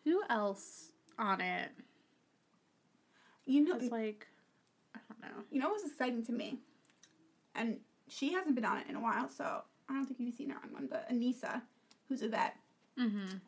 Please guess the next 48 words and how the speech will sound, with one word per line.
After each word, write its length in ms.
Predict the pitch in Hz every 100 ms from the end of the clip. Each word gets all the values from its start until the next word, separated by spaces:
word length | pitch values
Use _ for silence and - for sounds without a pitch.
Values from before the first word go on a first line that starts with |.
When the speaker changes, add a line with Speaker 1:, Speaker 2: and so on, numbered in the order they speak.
| - _
Speaker 2:
she 240 | - -
came 160 | 269 269
back, 220 | 156 - -
and 200 | 233 - -
she 380 | - - 269
is 200 | 320 381 302
just 260 | 262 -
so, 180 | - 240
like, 400 | 247 220 208 208 - _ _ _ _ _ _ _ _ _ _ _ _ _ _ - -
to 100 | 294
me, 180 | 285 359
she's 200 | 302 277
so 140 | 233
real. 280 | 214 - 240 - _ _ -
She 60 | 214 262
Speaker 1:
Mm-hmm. 40 | 185
Speaker 2:
tells 200 | 254 262
it 80 | 269
like, 160 | 208 -
I 120 | - 269
think 140 | 415
she 100 | -
even 120 | 262 233
said, 80 | 226
like, 100 | 247
she 100 | 233
tells 200 | 262 254
it 80 | -
like 140 | -
it 140 | - -
is. 60 | - - - _ _ _ _ _ -
And 160 | 254 247 - - _ -
I 140 | 226
love 200 | 233 240
her 100 | -
for 120 | 220 -
that. 200 | - 254
So 80 | 247
I'm 120 | 269
excited 380 | 330 269 254 220
that 160 | 180
she, 200 | - -
and 120 | - 247
she's, 220 | 302 320
like, 120 | 269
an 140 | 254 -
O 200 | - 208
G 400 | 226 202 - -